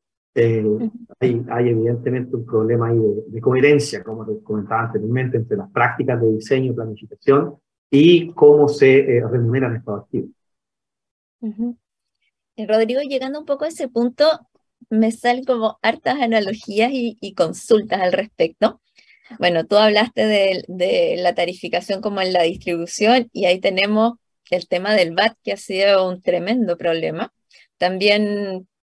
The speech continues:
Speaker 2: es distinto, lo sé, a lo que tú estás proponiendo en transmisión, pero es un temazo. Y por otro lado también,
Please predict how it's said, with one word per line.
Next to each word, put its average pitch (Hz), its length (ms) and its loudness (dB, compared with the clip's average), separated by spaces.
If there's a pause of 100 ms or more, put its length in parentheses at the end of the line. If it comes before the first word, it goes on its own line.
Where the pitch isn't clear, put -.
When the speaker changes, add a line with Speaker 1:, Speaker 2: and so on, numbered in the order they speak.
(140)
Speaker 2:
es 233 200 4
distinto, 220 720 0
lo 185 160 0
sé, 233 180 2
a 190 80 4
lo 190 80 0
que 196 100 -4
tú 202 120 -12
estás 214 160 -4
proponiendo 190 420 -4
en 202 60 -8
transmisión, 208 520 -2
pero 196 340 2
es 208 320 -2
un 208 180 -4
temazo. 190 560 -2 (920)
Y 302 600 -4 (100)
por 240 120 2
otro 277 200 0
lado 285 240 -2
también, 269 540 -2